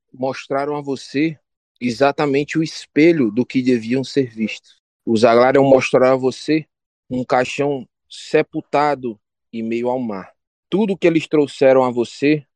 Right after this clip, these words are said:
foi aquilo que o tempo levou e que os antigos conseguem costurar nas histórias das eras, mas que os homens que passaram por caminhos escusos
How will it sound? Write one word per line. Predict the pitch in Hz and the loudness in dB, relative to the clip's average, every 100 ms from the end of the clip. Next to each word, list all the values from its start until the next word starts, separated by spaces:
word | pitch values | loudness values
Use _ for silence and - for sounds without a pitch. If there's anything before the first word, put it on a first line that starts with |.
| _ _ | _ _
foi | _ 120 | _ 0
aquilo | 117 120 - 143 156 151 135 | 2 0 -4 0 0 0 -4
que | - | -2
o | 139 - | -2 -2
tempo | 147 147 - | -4 -4 0
levou | 143 160 117 131 175 160 _ _ _ _ | 2 2 2 4 4 2 _ _ _ _
e | 117 110 | -10 -4
que | 135 | -2
os | 127 131 | 0 -2
antigos | 127 - 143 139 131 | -2 0 0 0 -6
conseguem | - 143 139 - 143 143 135 139 139 117 _ _ _ - | 0 0 0 2 6 6 6 2 0 -4 _ _ _ -8
costurar | - 190 - 180 170 160 160 | -2 -2 0 2 4 4 0
nas | 151 147 | -4 -4
histórias | 139 - - 139 139 139 131 | -6 -10 -2 2 2 0 -2
das | 135 127 113 | -2 -2 -4
eras, | 107 98 - - - _ - | -4 -6 -14 -20 -20 _ -8
mas | 113 117 113 - | -4 -4 -4 -6
que | 147 | -4
os | 147 120 | -2 0
homens | 143 170 151 120 - | 2 2 0 -6 -8
que | - 120 | -10 -6
passaram | - 127 - - 131 135 123 | -2 -4 -4 -2 2 2 0
por | 127 - | -8 -6
caminhos | - 120 120 135 117 | -4 -2 -4 -6 -8
escusos | 117 - - 147 135 113 - | -12 -10 -2 -2 -2 -8 -14